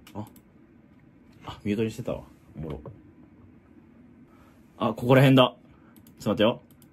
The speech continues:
<clears throat> 多分ちょっと、一分六、一時間六分より前ぐらいよね、多分。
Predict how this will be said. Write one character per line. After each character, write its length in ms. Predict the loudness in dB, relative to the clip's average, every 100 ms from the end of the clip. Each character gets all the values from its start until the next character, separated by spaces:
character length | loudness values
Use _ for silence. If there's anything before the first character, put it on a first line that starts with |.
| _ _ _ _ -6
<clears throat> 280 | -4 -4 -6 _ _ _ _ _ _ _ _ _ _ _ _ -10
多 80 | -2
分 100 | 2
ち 60 | 4
ょ 20 |
っ 40 |
と、 180 | 2 -2 _ _
一 140 | -8 -8 _ _ 4
分 280 | 4 6 0
六、 180 | 0 -2 _ _ _ _ _ _ _ _ _ _ _ _ -20 -6
一 160 | -4 0
時 100 | 0
間 120 | 2
六 180 | 2 -2 _ _ _ _ -4
分 300 | 0 0 -2
よ 100 | -2
り 100 | -4
前 240 | -2 0
ぐ 80 | 0
ら 80 | -2
い 20 |
よ 100 | -6
ね、 60 | -8
多 100 |
分。 140 | -10